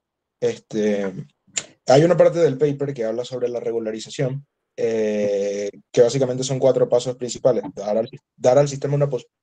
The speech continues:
información sobre una posible solución, y dar contornos sobre la posible solución, que son unos ciertos límites, eh, y permiten indicar un comportamiento aproximado. No necesariamente debe ser el mismo de la función como tal que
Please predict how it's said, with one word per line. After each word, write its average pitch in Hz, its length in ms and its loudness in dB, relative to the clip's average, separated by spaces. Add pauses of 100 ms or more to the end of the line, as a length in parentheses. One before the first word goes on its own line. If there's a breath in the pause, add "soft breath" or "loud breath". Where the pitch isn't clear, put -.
información 127 480 -2
sobre 156 220 4
una 135 140 -4
posible 139 320 -4
solución, 143 440 -4 (1000)
y 117 1000 0
dar 135 260 2
contornos 147 520 2
sobre 123 180 -6
la 117 120 -6
posible 117 360 -12
solución, 151 640 -6
que - 100 -12
son 104 240 -14
unos 123 360 -14
ciertos 135 300 -6
límites, 151 540 -4 (400)
eh, 117 800 4
y 135 80 -8
permiten 131 360 -4
indicar 139 520 2
un 147 120 -6
comportamiento 139 600 0
aproximado. 123 480 -4
No 113 80 -10
necesariamente 135 1200 2
debe 123 160 -4
ser 135 140 -6
el 135 80 -4
mismo 131 640 0 (160)
de 113 220 -2
la 104 140 -2
función 101 480 -4
como 139 220 0
tal 143 300 0
que 101 360 -6